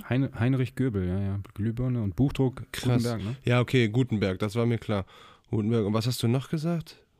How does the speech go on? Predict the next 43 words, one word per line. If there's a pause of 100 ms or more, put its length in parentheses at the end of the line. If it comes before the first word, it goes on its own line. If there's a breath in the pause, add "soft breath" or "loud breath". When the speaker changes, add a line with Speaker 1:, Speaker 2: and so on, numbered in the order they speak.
Speaker 2:
Homöopathie.
Speaker 1:
Homöopathie,
ja,
die,
Speaker 2:
Ehrlich?
Speaker 1:
die
Deutschen
sind
schuld,
ja. (1120 soft breath)
Speaker 2:
Oh
mein
Gott. (560 soft breath)
Globulis
und
wie
das
alles
heißt,
Junge. (320 soft breath)
Speaker 1:
Ja,
ja. (280 loud breath)
Oh,
wir
sind
gar
nicht
die
Kategorien
durchgegangen. (320)
Aber
jetzt
haben
wir
schon
zehn
Minuten, (180)
mehr
sogar,
vers-,
Speaker 2:
Ja.
Speaker 1:
verstreichen
lassen.